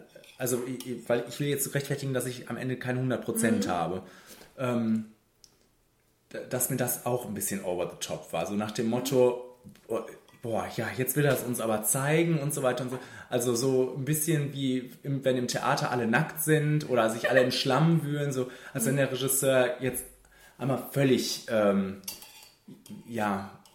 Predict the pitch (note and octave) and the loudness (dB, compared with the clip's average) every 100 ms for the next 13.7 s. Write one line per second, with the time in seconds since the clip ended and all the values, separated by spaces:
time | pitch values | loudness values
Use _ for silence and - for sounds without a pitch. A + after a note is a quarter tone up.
0 | - B2+ A2+ - A#2 A#2+ A2+ A2 A2+ G#2 | -4 -4 -2 -2 0 0 0 0 4 4
1 | G#2+ A2 A2 - - - - - - - | 4 2 0 -2 -4 -10 -14 -18 -20 -6
2 | B2+ A2 F#2+ F#2+ - - A#2 A2 - - | -2 0 2 0 -4 -6 -2 -2 -2 -10
3 | - A#2+ A2 G#2+ G2+ - - - _ _ | -8 -4 -2 -2 -4 -12 -18 -20 _ _
4 | - - - A#2 B2+ C#3+ C3 A2 A#2+ C#3+ | -20 -16 -12 -6 -2 0 0 0 2 4
5 | C#3 B2+ - - - - - - - - | 6 4 0 -6 -2 -2 -2 2 2 0
6 | - - - - - A#2 A2+ - A2+ - | -6 -6 -8 -8 -10 -2 0 2 0 0
7 | A#2 - A#2+ A#2+ - - - - _ _ | 2 4 4 4 0 -10 -20 -20 _ _
8 | _ _ C3+ A#2 G#2+ G#2 G#2 - - - | _ _ -4 -2 0 0 -2 -4 -18 -20
9 | - G2+ F#2 - - G#2+ G#2+ G#2 G2+ G2 | -8 -4 0 0 0 -6 -6 -2 -2 -2
10 | A2 G2+ G2+ F#2 F2+ - C#2 D#2+ G2 - | -4 -2 0 0 0 -6 -8 -10 -12 -20
11 | - _ _ _ _ _ _ - - B3 | -20 _ _ _ _ _ _ -20 -12 -10
12 | B3 C#4 A#3+ B3+ C#4+ - C#4 B3+ A#3+ A#3+ | -8 -8 -8 -8 -10 -10 -8 -8 -8 -6
13 | A#3+ C4 C#4 A#3 C4 C#4+ | -6 -6 -8 -8 -8 -8